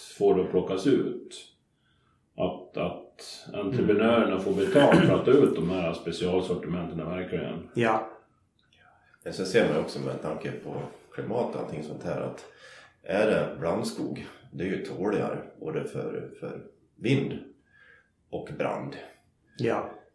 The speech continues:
Speaker 3: Så att, eh, jag tror ju att man ser ju ändå söderut att de är ju duktigare på att ha blandskog, inte de här rena monokulturerna,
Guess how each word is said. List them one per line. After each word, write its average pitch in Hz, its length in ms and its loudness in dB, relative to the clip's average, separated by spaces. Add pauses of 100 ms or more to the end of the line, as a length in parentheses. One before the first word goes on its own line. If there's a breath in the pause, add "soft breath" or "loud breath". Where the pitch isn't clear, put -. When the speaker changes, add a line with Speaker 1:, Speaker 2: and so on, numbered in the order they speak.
Speaker 3:
Så - 160 -6
att, - 200 -6
eh, 78 320 4
jag 78 140 2
tror 98 240 0
ju 73 60 4
att - 360 -6
man 85 160 -4
ser 104 160 -2
ju 85 140 2
ändå 87 200 -2
söderut 95 480 -2
att - 140 -4
de 85 180 -4
är 85 40 -2
ju 80 200 -4 (480 loud breath)
duktigare 90 520 0
på 71 500 -4
att - 60 -8
ha 101 160 -4
blandskog, - 480 -6
inte - 300 -4
de 76 100 -4
här 69 120 -6
rena 82 300 -4
monokulturerna, 78 760 -6